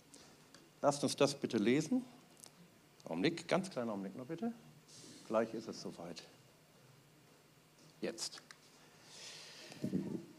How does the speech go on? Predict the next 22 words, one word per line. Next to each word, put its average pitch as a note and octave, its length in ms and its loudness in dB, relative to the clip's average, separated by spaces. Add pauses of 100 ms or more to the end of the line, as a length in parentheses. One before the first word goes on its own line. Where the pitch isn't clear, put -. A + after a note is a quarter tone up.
(680)
Offenbarung D3+ 560 12
zwölf, E3 420 12
Verse C3 240 8
zehn C#3 300 8
bis B2 160 4
zwölf. D3 560 4 (760)
„Dann C3 200 12
hörte C3 320 12
ich“, - 460 8 (840)
schreibt - 360 4 (120)
Johannes, B2 640 8 (640)
„eine C3+ 240 8
laute E3 440 10
Stimme C#3+ 460 8
durch B2 280 6
den A2 180 0
Himmel G2+ 240 2
rufen: - 540 -2 (140)
‚Jetzt - 480 6
ist A#2 160 6
es - 160 2
geschehen. D#2+ 540 4